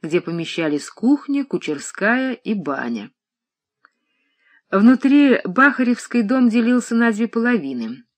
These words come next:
у которых было по отдельному подъезду. Ближайший к воротам подъезд вел наполовину хозяина, Василия Назарыча, дальний — наполовину его жены,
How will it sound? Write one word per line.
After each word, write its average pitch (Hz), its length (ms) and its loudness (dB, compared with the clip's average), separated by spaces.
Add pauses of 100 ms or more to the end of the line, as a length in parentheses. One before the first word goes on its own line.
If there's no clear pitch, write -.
(140)
у 180 60 -12
которых 185 440 -2
было 190 200 0
по 190 140 -2
отдельному 185 500 -2
подъезду. 131 720 -6 (840)
Ближайший 202 600 0
к 185 80 -16
воротам 196 400 0
подъезд 190 640 -2 (380)
вел 202 220 2
наполовину 240 600 2
хозяина, 143 720 -4 (320)
Василия 220 520 0
Назарыча, 180 720 -4 (640)
дальний — 185 640 0
наполовину 208 580 0
его 262 320 0
жены, 214 500 -2